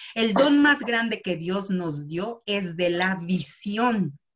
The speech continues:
porque podemos ver aunque tengamos los ojos cerrados.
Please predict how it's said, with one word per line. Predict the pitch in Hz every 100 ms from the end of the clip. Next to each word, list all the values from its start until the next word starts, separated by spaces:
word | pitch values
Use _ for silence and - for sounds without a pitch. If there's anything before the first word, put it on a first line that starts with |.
| _
porque | 185 185
podemos | 190 196 196 226 226 175
ver | 175 226
aunque | 214 185 185
tengamos | - 175 190 196
los | 202 175
ojos | 175 180 -
cerrados. | 160 156 170 175 160 139 -